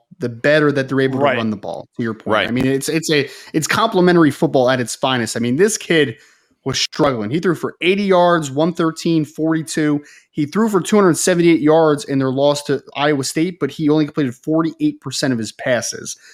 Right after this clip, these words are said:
Speaker 1: The last two games now, well over fifty against Kansas State in a victory, two hundred thirty-five yards. And this past week, it was his best week, twenty-eight out of forty-one,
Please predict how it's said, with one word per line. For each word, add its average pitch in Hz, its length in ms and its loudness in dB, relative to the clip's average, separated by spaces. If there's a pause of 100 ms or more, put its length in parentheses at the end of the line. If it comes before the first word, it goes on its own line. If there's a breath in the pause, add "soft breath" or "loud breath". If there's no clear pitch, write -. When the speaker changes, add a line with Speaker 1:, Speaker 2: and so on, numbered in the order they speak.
(140 loud breath)
Speaker 1:
The 143 60 0
last 196 300 0
two 214 80 0
games 185 320 2
now, 131 380 0 (320)
well 156 200 2
over 190 220 2
fifty 180 480 -2
against 151 400 -2
Kansas 160 320 -2
State 165 200 -2
in 170 80 -2
a 165 40 2
victory, 165 800 -2
two 170 100 -6
hundred 156 200 2
thirty-five 156 420 0
yards. 160 320 0 (240 soft breath)
And 131 80 0
this 131 120 -2
past 175 360 -2
week, 139 160 -2
it - 20 -8
was 120 140 -4
his 110 100 -6
best 151 340 0
week, 110 200 -6
twenty-eight 175 420 2
out 156 140 2
of 139 120 -6
forty-one, 143 680 0